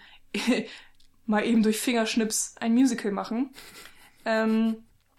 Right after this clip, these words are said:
und damit halt eben Riesenerfolg haben. Und, ähm, natürlich gibt es auch noch eine romantische Beziehung in diesem Film und alles ist kompliziert und lustig. Jede Menge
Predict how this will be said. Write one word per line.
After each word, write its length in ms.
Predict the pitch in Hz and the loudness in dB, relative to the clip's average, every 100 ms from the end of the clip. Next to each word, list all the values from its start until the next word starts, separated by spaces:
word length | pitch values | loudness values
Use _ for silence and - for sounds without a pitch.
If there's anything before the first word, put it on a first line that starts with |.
| - | -6
und 160 | 247 214 | 0 2
damit 220 | 208 226 | 2 2
halt 160 | 214 214 | 0 0
eben 140 | 208 | 0
Riesenerfolg 640 | 220 214 208 - 214 - | 0 -2 -4 -4 -6 -6
haben. 420 | - - 247 247 254 | -8 -8 -6 -8 -8
Und, 680 | 220 220 214 214 - - - - - - _ _ _ - _ - _ | -6 -6 -6 -8 -8 -12 -16 -20 -20 -20 _ _ _ -20 _ -20 _
ähm, 580 | 240 240 233 240 233 240 - _ _ _ | -6 -4 -6 -6 -6 -8 -10 _ _ _
natürlich 440 | 240 240 311 277 269 | -4 -2 -2 -2 -4
gibt 140 | 262 | -6
es 100 | 240 | -6
auch 60 | 233 | -6
noch 120 | 233 | -4
eine 140 | 233 | -4
romantische 760 | 233 233 233 233 - 226 220 233 - - | -4 -4 -4 -6 -8 -8 -8 -10 -18 -14
Beziehung 800 | 254 - - 269 240 240 269 - - - | -10 -8 -4 -2 -2 -4 -6 -8 -16 -8
in 80 | 269 | -4
diesem 180 | 254 254 | -4 -6
Film 320 | - 254 254 | -8 -10 -8
und 180 | 262 254 | -10 -8
alles 240 | 240 233 | -8 -8
ist 200 | 233 - | -10 -14
kompliziert 580 | - 233 240 - 269 262 | -12 -12 -10 -8 -6 -4
und 120 | 247 233 | -6 -4
lustig. 460 | 240 - 240 233 - | -4 -6 -8 -10 -6
Jede 280 | 226 254 247 | -4 -2 -2
Menge 300 | 233 233 | -2 -4